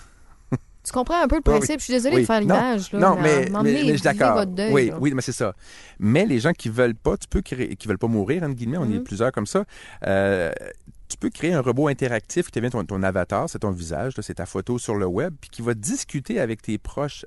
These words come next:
Speaker 2: après ta mort. Tu vas continuer à vivre, si tu veux, à, à partir de l'empreinte virtuelle, l'empreinte numérique que t'as laissée, parce que l'intelligence artificielle de, de ce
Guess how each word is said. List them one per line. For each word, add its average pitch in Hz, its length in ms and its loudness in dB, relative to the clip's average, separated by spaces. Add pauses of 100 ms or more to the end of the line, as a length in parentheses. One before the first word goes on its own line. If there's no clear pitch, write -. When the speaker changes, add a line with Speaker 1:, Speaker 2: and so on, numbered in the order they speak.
Speaker 2:
après 135 320 -4
ta 110 160 -2
mort. 95 400 -2 (500)
Tu - 80 -12
vas 104 80 0
continuer 160 420 -2
à 151 80 0
vivre, 139 420 -4
si - 100 -18
tu 101 80 -8
veux, 185 140 -4
à, 69 200 -2
à 104 80 -2
partir - 340 -6
de 135 80 -4
l'empreinte 139 600 -4
virtuelle, 117 520 -4
l'empreinte 117 440 -4
numérique 127 460 -2
que - 60 -8
t'as 107 180 -4
laissée, 98 420 -4 (420)
parce - 200 -6
que 143 340 0
l'intelligence 147 640 -2
artificielle 117 720 -6
de, 101 100 -2
de 87 160 -4
ce - 160 -10